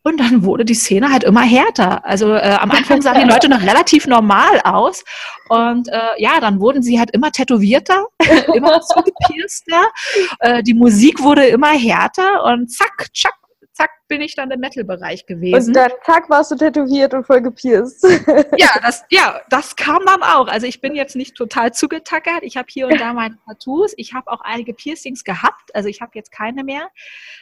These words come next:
Speaker 1: Ähm, ja, aber es, es hatte sich so Step by Step entwickelt und, ähm, ja, die Leute, also ich, ich, ich war einfach immer hochinteressiert, wie die Leute leben, weil die haben ja einen ganz anderen Lebensstil gehabt als ich. Ich war halt so in dieser Verwaltungswelt gefangen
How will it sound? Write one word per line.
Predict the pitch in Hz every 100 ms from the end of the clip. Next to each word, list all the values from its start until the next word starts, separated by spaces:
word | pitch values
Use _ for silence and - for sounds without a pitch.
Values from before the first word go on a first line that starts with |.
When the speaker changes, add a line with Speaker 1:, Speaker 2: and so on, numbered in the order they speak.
| _
Speaker 1:
Ähm, | - 247 247 254 254 233 240 _ -
ja, | 214 330 -
aber | 226 233
es, | 233 -
es |
hatte | - 294
sich | 254 -
so |
Step | 262 277 -
by | 269 262
Step | - 262 -
entwickelt | 233 208 269 - 262 349 -
und, | 240 240 247 -
ähm, | 220 226 226 226 226 226 - -
ja, | 208
die | 254
Leute, | 220 226 226 262 247 - -
also | 202
ich, | 233 - _
ich, | _ - - _ _ _ _
ich | - 202
war | 226
einfach | 240 240
immer | 247 233
hochinteressiert, | 247 285 262 240 - 247 277 277
wie | 202 - 190 196 202 233
die | 262
Leute | 240 240 247
leben, | 233 277 208
weil | 202
die | 208
haben | 208 254
ja |
einen | 220
ganz | 233 269
anderen | 233 226
Lebensstil | 254 311 - -
gehabt | 202 220 -
als | - -
ich. | -
Ich | - -
war | 196 226
halt | 247 233
so | 233
in | 202
dieser | - 202 196
Verwaltungswelt | 190 170 190 277 339 370 277 262 359 -
gefangen | - - 185 226